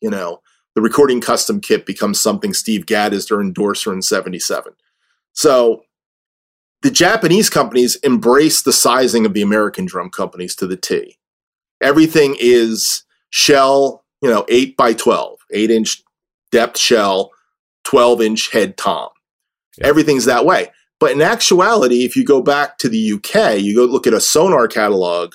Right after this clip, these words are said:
Speaker 1: from Germany, or you look at a Premier catalog from the U K, they were backwards. They were actually doing the head first and then the dia-, the, the depth of the shell.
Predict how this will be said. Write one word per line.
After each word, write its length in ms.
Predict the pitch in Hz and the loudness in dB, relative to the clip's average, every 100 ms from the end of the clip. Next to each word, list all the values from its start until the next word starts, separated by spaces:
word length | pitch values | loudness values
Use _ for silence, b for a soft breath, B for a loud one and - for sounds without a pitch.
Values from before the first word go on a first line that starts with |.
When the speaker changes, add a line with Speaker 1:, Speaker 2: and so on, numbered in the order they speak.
| _ | _
Speaker 1:
from 280 | _ 113 98 | _ -6 -4
Germany, 500 | 98 139 151 113 92 | 0 2 2 0 -4
or 220 | 95 107 107 | -2 0 2
you 120 | 113 | 2
look 180 | 117 123 | 0 0
at 80 | |
a 40 | - | -4
Premier 520 | - 139 120 147 190 | -4 -4 0 0 0
catalog 600 | 180 113 107 101 98 101 | 0 0 0 0 -2 -4
from 180 | - 104 | -6 -6
the 60 | 98 | -6
U 100 | 95 | -6
K, 400 | - 185 107 - b b - | 0 0 0 -4 b b 0
they 100 | 117 | 2
were 140 | 247 | 2
backwards. 720 | 233 123 - 69 - - - - _ _ _ _ _ _ _ _ | 2 -2 -4 -8 -10 -10 -10 -14 _ _ _ _ _ _ _ _
They 100 | 117 131 | 2 4
were 120 | 156 | 4
actually 400 | 143 135 143 120 | 2 0 0 2
doing 600 | 120 117 113 107 107 110 _ _ _ _ - | 4 4 4 2 -2 -8 _ _ _ _ -6
the 60 | 113 | -2
head 280 | 151 165 | 2 0
first 520 | 160 113 104 104 - - | 0 0 2 0 -4 -4
and 140 | 113 | 0
then 180 | 110 113 | 2 2
the 80 | 107 | 0
dia-, 540 | 92 - 107 110 117 - | -2 -2 0 2 0 -2
the, 160 | 107 104 | -2 -2
the 140 | 98 | -2
depth 340 | 90 117 - 101 | 0 -2 0 -4
of 80 | |
the 60 | 95 | -4
shell. 440 | - 123 87 - | -2 -2 -2 -6